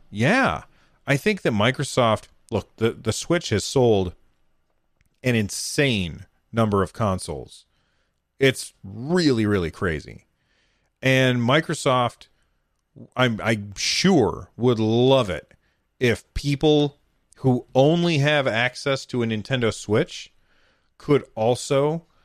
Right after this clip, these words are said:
um, play, uh, you know, give money to Microsoft in order to play Game Pass games on there too. It makes a lot of sense.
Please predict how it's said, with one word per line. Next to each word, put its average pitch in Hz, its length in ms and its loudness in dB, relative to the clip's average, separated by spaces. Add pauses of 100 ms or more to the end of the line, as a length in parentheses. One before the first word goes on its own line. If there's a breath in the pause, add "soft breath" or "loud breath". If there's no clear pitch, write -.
(200)
um, 104 480 2 (220)
play, 120 560 0 (180)
uh, 104 220 -2 (100)
you 127 100 0
know, - 140 0 (180)
give 127 200 0
money 120 260 2
to 107 80 2
Microsoft 107 680 0
in 104 80 -2
order 107 140 -2
to 95 80 -6
play 107 260 -2
Game 107 300 -2
Pass 92 280 -4
games 85 320 -8
on 78 160 -10
there 67 160 -14
too. - 360 -8 (920)
It 87 80 -20
makes 98 220 -10
a 104 40 -4
lot 101 220 0
of 85 80 -8
sense. - 540 -8